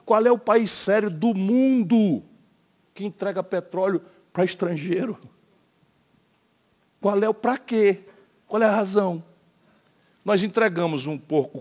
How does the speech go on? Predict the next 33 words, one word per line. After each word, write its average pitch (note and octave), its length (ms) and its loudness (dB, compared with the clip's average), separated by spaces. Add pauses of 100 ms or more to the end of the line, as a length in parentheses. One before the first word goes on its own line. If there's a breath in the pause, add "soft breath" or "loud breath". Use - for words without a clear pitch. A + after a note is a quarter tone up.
(120)
o A#2 60 -20
primeiro F#3+ 360 4
campo, D3+ 380 -8 (120)
Carcará, D3+ 600 -2 (240 loud breath)
quem A3+ 140 -2
veio G3+ 180 2
comprar G3 300 -2
foi G#3 160 2
uma G#3+ 180 -2
estatal F#3+ 500 0
da F3 140 2
Noruega. G3 640 -6 (1800)
Quem F#3+ 100 0
veio D3+ 160 -2
comprar F3 380 2
foi F#3 100 -4
uma F3+ 40 -2
estatal F3 380 0
da F#3 140 -2
Noruega. F#3+ 380 2
Sabe G3 260 0
quanto G#3 220 -4
pagou? E3+ 560 2 (440)
Um A3 120 -2
dólar G3+ 280 6
e G#3 40 -2
trinta A3 300 0
e G#3 60 2
cinco G3+ 380 -6
por C#3 140 -6
barril, A#2 420 -2 (640)
lá B2+ 140 0
embaixo. G2 480 -4